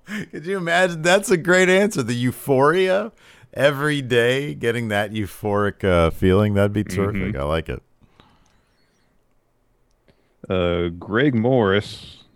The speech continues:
Speaker 2: could The Fiend being burned alive allow for Cena to be released from whatever he is in? Have Bray do a
Speaker 1: Mm.
Speaker 2: promo mentioning that? That's a possibility, too.
Speaker 1: That's a good one. You know, yeah, him being burned alive might have opened up some doors there. That's good. I like that.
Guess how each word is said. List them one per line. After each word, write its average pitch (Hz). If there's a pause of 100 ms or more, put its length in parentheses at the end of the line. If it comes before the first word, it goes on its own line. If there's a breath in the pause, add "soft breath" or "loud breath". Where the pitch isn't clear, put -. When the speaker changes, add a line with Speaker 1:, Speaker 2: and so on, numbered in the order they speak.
(520)
Speaker 2:
could 110
The 101
Fiend 175
being 135
burned 127
alive 107
allow 104
for 107
Cena 110
to 95
be 101
released 98
from 98
whatever 101
he 92
is 87
in? 120
Have 90
Bray 90
do 90
a 85
Speaker 1:
Mm. -
Speaker 2:
promo 98
mentioning 101
that? 113
That's 98
a -
possibility, -
too. -
Speaker 1:
That's 123
a 170
good 175
one. 107
You 110
know, 110
yeah, 127
him 110
being 104
burned 95
alive 90
might 80
have 78
opened 80
up 80
some 80
doors 82
there. 64
That's 71
good. 87
I 62
like 73
that. -